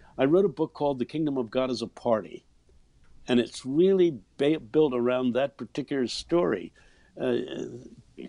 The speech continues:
heaven is a, uh, whatever that is, and I don't know what the afterlife is all about. I, I just believe in it, but I, I don't, I don't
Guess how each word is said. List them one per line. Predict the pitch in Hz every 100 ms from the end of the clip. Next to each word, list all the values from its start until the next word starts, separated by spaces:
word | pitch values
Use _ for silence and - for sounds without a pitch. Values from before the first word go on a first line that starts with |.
| - - - 131 - _ _ _ _ _ - _ _ _ - -
heaven | - 185 175
is | 151 123
a, | 127 - _ _ _ _
uh, | - 120 110
whatever | - 120 135 165 170 147
that | 123 110
is, | 92 98
and | 110
I | 127
don't | 139 139
know | 139
what | 135
the | 131 131
afterlife | 131 123 113 101
is | 95 104
all | 101
about. | 90 90 82 104
I, | 104 _ _ _
I | 113
just | 117 131 101 92
believe | 120 143 120
in | 92
it, | - _ -
but | 110 120
I, | 123 - _ _ _ _
I | 135
don't, | 170 196 - _ _ - - _ _
I | 147 143
don't | 180